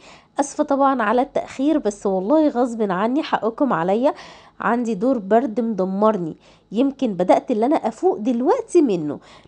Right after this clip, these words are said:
لكن، آه، طول الاسبوع كنت فعلا متدمرة خالص. يعني عايزة اقول لكم اخر حاجة صورتها معاكم لما كنت في السوبر ماركت،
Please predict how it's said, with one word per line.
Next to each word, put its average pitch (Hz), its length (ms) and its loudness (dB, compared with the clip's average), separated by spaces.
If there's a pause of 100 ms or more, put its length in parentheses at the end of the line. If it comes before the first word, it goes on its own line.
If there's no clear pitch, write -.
لكن، 240 580 0
آه، 190 600 2 (140)
طول 285 180 2
الاسبوع 240 600 0
كنت 214 240 -6
فعلا 294 380 2
متدمرة 202 560 -2
خالص. 262 480 0
يعني 175 300 -2
عايزة 196 280 0
اقول 190 140 2
لكم 220 260 -4 (180)
اخر 233 160 -6
حاجة 240 240 -6
صورتها 196 480 -2
معاكم 269 420 0
لما 185 220 0
كنت 302 440 -2
في 208 140 -4
السوبر 240 400 -2
ماركت، 269 340 -2